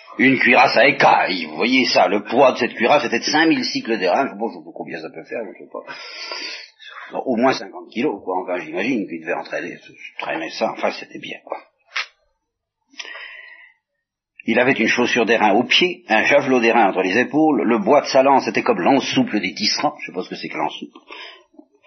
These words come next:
Ah, bah, attendez, attendez. J'ai des chiffres là en bas. <laughs> Du, du à l'américain Thurston. Hein ? Ah non, il avait deux mètres trente-trois, oui, c'est à peu près. Il avait deux mètres trente-trois.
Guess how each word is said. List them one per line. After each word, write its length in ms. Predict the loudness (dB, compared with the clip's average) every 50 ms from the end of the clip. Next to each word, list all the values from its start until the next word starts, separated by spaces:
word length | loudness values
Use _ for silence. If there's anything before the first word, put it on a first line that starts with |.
| -20 -8 2
Ah, 160 | 4 4 6
bah, 100 | 6 4
attendez, 360 | 4 4 4 4 4 4 4 4
attendez. 580 | 4 4 4 2 2 2 2 2 0 -2 -8 -16 _ _ -20 -20 -20 -16 _
J'ai 220 | 0 2 2 4
des 140 | 4 4 4
chiffres 400 | 4 2 2 0 -2 -2 0 2
là 100 | 2 2
en 120 | 2 2 2
bas. 200 | 2 2 0 0 -6 -12 -18 -20 -20 -20 -20 -20
<laughs> 720 | -20 -18 -16 -16 -14 -12 -12 -12 -12 -12 -10 -8 -4 0
Du, 420 | 2 4 4 2 2 -2 -8 -14 -18 -20 -20 -20 -20 -20 -20 -20 _ _ _ _ _ _ _ _ _ _ _ _ _ _ -20 -20 -20 _ _ _ _ -20 _ _ -12 -4 -2 0 0 2
du 180 | 2 4 6 6
à 60 | 6
l'américain 480 | 6 6 4 4 2 2 2 2 2 2
Thurston. 680 | 2 2 0 0 0 -4 -6 -4 -2 -2 -2 -4 -8 -12 -16 -18 -20 -20 -20 -20 _
Hein ? 200 | -6 -4 -4 -4 -4 -10 -18 -20 -20 -20 -12 -4
Ah 100 | -2 2
non, 140 | 2 4 4
il 100 | 4 4
avait 160 | 2 2 2
deux 100 | 2 2
mètres 180 | 2 0 0 -2
trente-trois, 460 | -2 -2 -2 -2 -2 -2 0 0 0
oui, 120 | 0 -2
c'est 180 | -2 -2 -2 -2
à 60 | -2
peu 120 | -2 -4
près. 220 | -6 -6 -8 -8 -10 _ -16 -20 -20 -20 -20 _ _ _
Il 80 | 0 0
avait 160 | 2 2 2
deux 100 | 2 4
mètres 200 | 4 2 0 0
trente-trois. 720 | 0 0 0 0 -2 -4 0 4 4 4 4 4 0 -8